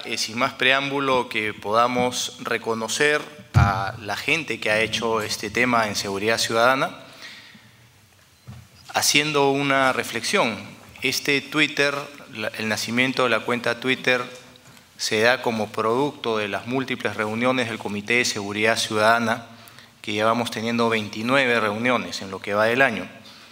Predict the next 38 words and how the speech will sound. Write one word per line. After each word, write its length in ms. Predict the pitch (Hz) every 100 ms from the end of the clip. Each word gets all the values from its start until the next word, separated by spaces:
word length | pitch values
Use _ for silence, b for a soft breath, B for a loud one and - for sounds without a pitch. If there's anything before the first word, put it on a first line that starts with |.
| B B B B B _ -
De 120 | 107
las 120 | 104
veintinueve, 640 | 110 110 113 127 139 139
dos 220 | 127 120 120
de 80 |
ellas 240 | 123 123 -
han 100 | 110
sido 240 | 123 123
descentralizadas, 800 | 117 - 104 104 98 - 127 123
como 220 | - 101
ustedes 300 | 98 - 110
saben, 360 | - 127 131 131 - - - -
algunos 360 | 98 104 117 110
regidores 480 | 101 - 110 113
han 120 | 113 107
participado 680 | 107 - - - 113 113
de 100 | 117
ellas, 340 | 117 117 139 - B B B B B -
una 240 | 110 113
ha 40 | 107
sido 280 | - 117 113
en 80 |
la 80 | 101
zona 220 | - 107
de 60 | 110
Santa 300 | 110 104 104
Cruz 380 | 123 139 139 -
y 80 | 104
la 140 | 101
otra 220 | 107 107
ha 40 | 98
sido 220 | 113 107
en 60 |
la 80 | 98
zona 300 | - 98 98
de 120 | 95
La 80 | 90
Aurora. 380 | 90 110 107 -